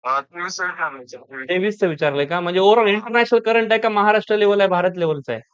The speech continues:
Speaker 1: अ, भारत लेव्हलचं आहे सर.
Speaker 2: अच्छा.
Speaker 1: महाराष्ट्र लेव्हलचं बिझनेस जास्त नाही आहे.
Speaker 2: म्हणजे करंट करायचं झालं तर, अ, इंडिया म्हणजे पूर्ण भारताचा कंटेस्ट पूर्णच करावा लागेल.
Speaker 1: भारताचं करा, हो. त्याच्यामध्ये सर्व्हेचं वगैरे जास्त क्वेश्चन विचारले त्याच्यामध्ये.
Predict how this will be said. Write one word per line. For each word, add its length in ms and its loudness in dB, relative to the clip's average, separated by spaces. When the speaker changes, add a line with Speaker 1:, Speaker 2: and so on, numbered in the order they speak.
Speaker 1:
अ, 220 -2
भारत 440 -4
लेव्हलचं 320 -8
आहे 80 -8
सर. 160 -14
Speaker 2:
अच्छा. 260 -20
Speaker 1:
महाराष्ट्र 380 -10
लेव्हलचं 400 -8
बिझनेस 420 -16
जास्त 300 -10
नाही 120 -4
आहे. 100 -6
Speaker 2:
म्हणजे 240 -4
करंट 420 0
करायचं 240 4
झालं 180 4
तर, 200 0
अ, 60 -6
इंडिया 420 0
म्हणजे 160 -2
पूर्ण 300 -6
भारताचा 400 -2
कंटेस्ट 500 -4
पूर्णच 320 -6
करावा 220 -2
लागेल. 180 -4
Speaker 1:
भारताचं 440 -8
करा, 220 -14
हो. 340 -6
त्याच्यामध्ये 680 -14
सर्व्हेचं 500 -8
वगैरे 280 -8
जास्त 320 -10
क्वेश्चन 280 -12
विचारले 340 -14
त्याच्यामध्ये. 460 -14